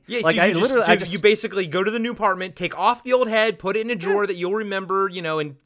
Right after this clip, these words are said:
Speaker 1: a few years.
Speaker 2: It's usually under, under the sink
Speaker 1: Yeah.
Speaker 2: in that same
Speaker 1: Yeah.
Speaker 2: bathroom.
Speaker 1: And
Speaker 2: That's
Speaker 1: then
Speaker 2: where,
Speaker 1: just
Speaker 2: exactly where it sits.
Speaker 1: swap it out, and then you take your shower head with, you know what? That's smart, buddy.
Speaker 2: Yeah.
Speaker 1: That is a life hack right there.
Speaker 2: I mean, it just, it just makes sense
Speaker 1: Yeah.
Speaker 2: just to be comfortable. <laughs> They
Speaker 1: I
Speaker 2: could have just, like,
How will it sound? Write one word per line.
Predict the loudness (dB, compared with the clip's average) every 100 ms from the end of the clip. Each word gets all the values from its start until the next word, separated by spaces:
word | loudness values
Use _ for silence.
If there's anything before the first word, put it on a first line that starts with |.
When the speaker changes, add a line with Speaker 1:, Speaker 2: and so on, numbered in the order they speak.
| -20
Speaker 1:
a |
few | -14 -10
years. | -8 -4 0
Speaker 2:
It's | 0 0
usually | 2 2 4
under, | 4 4 2
under | 2 2 -2
the | -4
sink | -2 4
Speaker 1:
Yeah. | 4
Speaker 2:
in | 6
that | 2 0
same | -4 0
Speaker 1:
Yeah. | 0
Speaker 2:
bathroom. | 0 -2
Speaker 1:
And | -6
Speaker 2:
That's | -4
Speaker 1:
then | -2
Speaker 2:
where, |
Speaker 1:
just | -2 -2
Speaker 2:
exactly | -2 -4
where | -4
it | -6
sits. | -10 -10 -8
Speaker 1:
swap | 0 2 4
it | 2
out, | 2 0 0
and | -2
then | -2
you | -6 -8
take | 0 0 0
your | -8
shower | -2 2 2
head | 2 -2
with, | -6
you | -4
know | -2
what? | -2 -2
That's | -6 -4
smart, | -4 0 0 2
buddy. | 0 0
Speaker 2:
Yeah. | 0
Speaker 1:
That | -2 -2
is |
a | -4
life | -4 -4 -6 -6
hack | -4 -6 -2
right | -4 -4
there. | -6 -6 -10 _ _ _ _ _
Speaker 2:
I | -2 0 2
mean, | 0 -2
it | -2
just, | -6 -10 -14 -18 -14
it | -14 -12
just | -12 -8
makes | -8 -6
sense | -8 -8
Speaker 1:
Yeah. | -10 -12
Speaker 2:
just | -10 -12
to | -12
be | -4
comfortable. | -2 -2 -6 -10 -12 -12 -6
<laughs> | -6 -4
They | -2 0
Speaker 1:
I | 4
Speaker 2:
could | 2
have | 2
just, | -6 -8 _ -20 _ _ _ _ _
like, | -2 -2